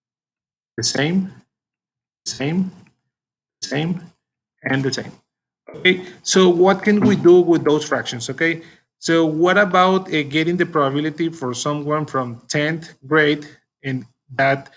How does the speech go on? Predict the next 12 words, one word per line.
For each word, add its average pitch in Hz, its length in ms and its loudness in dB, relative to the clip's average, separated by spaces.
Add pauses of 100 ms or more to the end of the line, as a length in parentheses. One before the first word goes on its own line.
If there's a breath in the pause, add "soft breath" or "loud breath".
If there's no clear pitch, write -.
(300 soft breath)
person 147 300 4
is 151 160 2
male 156 440 4 (300 loud breath)
and 147 200 0
will 147 280 2 (320)
have 135 360 2
English? 196 420 2 (200)
Okay, 208 160 2
the 160 120 4
first 180 260 2
thing 196 360 2 (340 loud breath)
is, 170 260 2